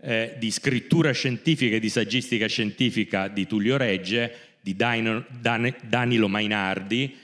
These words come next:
di Giorgio Morpurgo nel campo della biologia evolutiva, di Livio Gratton nel campo dell'astrofisica, tutti nomi che poi continueranno, continueranno a scrivere e continueranno ad impegnarsi sul terreno della,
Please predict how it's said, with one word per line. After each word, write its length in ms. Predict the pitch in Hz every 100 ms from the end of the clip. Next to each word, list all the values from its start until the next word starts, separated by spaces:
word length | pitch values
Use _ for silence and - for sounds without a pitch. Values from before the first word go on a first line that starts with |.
| - _
di 160 | 117 104
Giorgio 400 | 127 131 120 117
Morpurgo 800 | 113 104 - 117 104 101 117 135
nel 140 | 110
campo 340 | - 104 95
della 160 | 101 101
biologia 400 | 101 101 98 110
evolutiva, 800 | 98 98 95 - 107 92 98 117 - -
di 160 | - 139
Livio 300 | 160 147 135
Gratton 680 | 120 113 - 139 120 95 104
nel 300 | 107 101 92
campo 340 | 107 101 107
dell'astrofisica, 1300 | 101 98 - 107 - 110 90 90 - 110 123 - _ _ _ _ _ _ -
tutti 240 | 180 170
nomi 220 | 143 160 117
che 100 | 110
poi 320 | 135 139 107 - - -
continueranno, 960 | - 113 120 117 120 143 131 117 104 101 - -
continueranno 600 | - 123 117 113 127 156 127
a 60 |
scrivere 760 | - - 143 180 165 120 110 110
e 120 | 113
continueranno 600 | 117 104 113 117 139 131
ad 80 | 113
impegnarsi 720 | 98 113 110 113 117 131 110
sul 180 | 110 92
terreno 460 | 104 101 107 110
della, 380 | 101 98 98 87